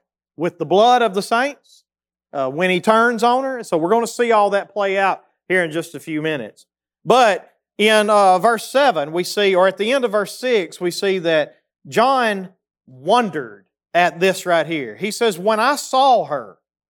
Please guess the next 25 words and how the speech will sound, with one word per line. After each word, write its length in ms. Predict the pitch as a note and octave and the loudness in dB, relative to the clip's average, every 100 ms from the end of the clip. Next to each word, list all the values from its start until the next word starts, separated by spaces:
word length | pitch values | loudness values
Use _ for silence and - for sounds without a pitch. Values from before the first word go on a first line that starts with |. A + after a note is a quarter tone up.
| - | -10
when 120 | E3+ | -4
I 60 | A3+ | -2
saw 260 | - C#4+ | 2 2
the 100 | A#3 | 2
picture 460 | G3 - C4+ - F3+ | -2 -2 -2 -2 -6
of 100 | D#3+ | -4
this 180 | F3+ - | -6 0
harlot, 360 | G#3+ E3+ B2+ - _ _ _ _ - | 0 0 -4 -14 _ _ _ _ -6
I 180 | F3+ G3 | -2 -2
marveled 680 | F#3 G#3+ B3 A3 A#3 G#3 - _ C#3 | 0 2 2 2 0 -2 -10 _ -18
greatly." 720 | B2 E3+ F#3+ F3 C#3 A#2+ _ _ _ _ _ _ _ _ _ - | -4 2 2 0 -10 -18 _ _ _ _ _ _ _ _ _ -6
Pa-, 60 | |
uh, 200 | G#3+ E3+ - | -6 -8 -10
and, 680 | F#3+ G3+ G#3 G#3+ G#3 G#3 G#3 G3 | -2 -2 0 -2 -2 -4 -12 -16
and 100 | G3 | -2
some 200 | D4+ D#4+ | -2 2
of 60 | |
your 120 | B3 | 2
other 160 | A#3 G3+ | 2 2
translations 800 | - G3 F3+ F3 F3+ F3+ E3 D3 | -2 -2 0 2 2 0 -10 -6
may 200 | F3 E3 | -4 -4
say, 500 | - F3+ E3+ D3+ - - | 0 2 2 0 -6 -4
"I 120 | D#3 | -2
wondered 760 | C#3+ C3+ E3+ G3 D3+ C#3 B2 A#2+ | -2 -4 -2 -2 -4 -12 -14 _
greatly." 460 | D3 C#3 A#2+ G#2 | -10 -10 -10 -20